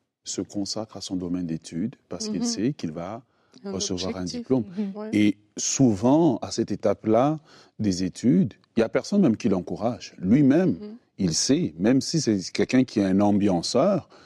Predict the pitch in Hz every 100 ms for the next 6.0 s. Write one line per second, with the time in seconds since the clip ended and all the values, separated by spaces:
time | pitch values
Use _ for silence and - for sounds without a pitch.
0 | - _ 101 92 - 135 107 95 98 127
1 | 90 - 90 - 101 - 123 95 82 95
2 | 127 123 95 110 127 104 95 87 - 139
3 | - 95 135 - 98 - 110 92 - 127
4 | 107 92 120 120 98 87 - - 147 139
5 | 120 117 104 98 107 - - 98 85 76